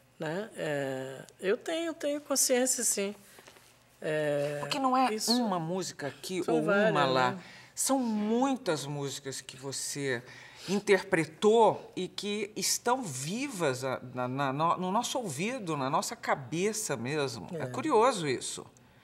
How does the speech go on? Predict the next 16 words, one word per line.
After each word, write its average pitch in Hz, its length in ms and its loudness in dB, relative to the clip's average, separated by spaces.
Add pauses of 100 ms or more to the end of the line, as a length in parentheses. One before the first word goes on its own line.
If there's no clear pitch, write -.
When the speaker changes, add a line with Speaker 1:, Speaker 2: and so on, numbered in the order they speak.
(680)
Speaker 1:
É 180 100 0
muito 180 280 -6
bom 170 280 -2
saber 131 360 -6
disso. 143 180 -12
Speaker 2:
E - 20 -4
você 202 280 4
acha 240 260 6
que 220 100 -6
isso - 160 0
também 220 220 4
tava 214 160 6
escrito 254 500 0
em 226 40 4
algum 185 180 4
lugar? 160 440 4